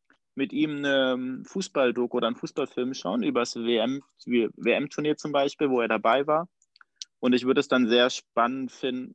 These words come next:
äh, wenn er parallel dazu nochmal seine eigene Meinung, das so ein bisschen ausgestaltet und erzählt. Und das wäre für mich ein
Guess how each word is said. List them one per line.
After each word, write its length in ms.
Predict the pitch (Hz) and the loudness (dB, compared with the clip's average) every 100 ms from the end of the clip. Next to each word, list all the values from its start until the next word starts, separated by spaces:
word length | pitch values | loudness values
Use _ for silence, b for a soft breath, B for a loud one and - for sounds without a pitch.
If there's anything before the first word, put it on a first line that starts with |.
| - | -4
äh, 260 | 104 101 | -2 -2
wenn 140 | 107 104 | -4 -2
er 160 | 110 | -2
parallel 500 | - - 113 110 117 | -4 -4 0 0 0
dazu 320 | 120 117 - | -2 -4 -4
nochmal 520 | 120 117 120 113 110 110 _ - - - - | -6 -4 -4 -2 -4 -6 _ -20 -18 -18 -6
seine 380 | 113 113 120 | 0 0 0
eigene 280 | 69 110 131 | 0 0 -2
Meinung, 600 | 117 110 110 107 107 107 | -2 -2 -2 -4 -6 -8
das 180 | - 110 | -8 -6
so 80 | 117 | -2
ein 80 | 110 | -2
bisschen 360 | 117 - 104 | -2 -2 -2
ausgestaltet 800 | - 120 - 123 - 107 110 - | 0 0 -2 -4 2 2 2 -2
und 100 | 101 | -4
erzählt. 580 | 98 - - 95 90 - _ _ _ _ _ _ _ _ _ _ _ _ _ _ _ _ _ _ | -4 -6 -2 0 0 -6 _ _ _ _ _ _ _ _ _ _ _ _ _ _ _ _ _ _
Und 260 | - 131 113 | -2 0 2
das 220 | 123 - | 0 2
wäre 140 | 156 | 2
für 160 | 185 180 | 2 2
mich 260 | 185 190 - | 2 0 -2
ein 440 | 165 165 160 165 | -4 -4 -6 -10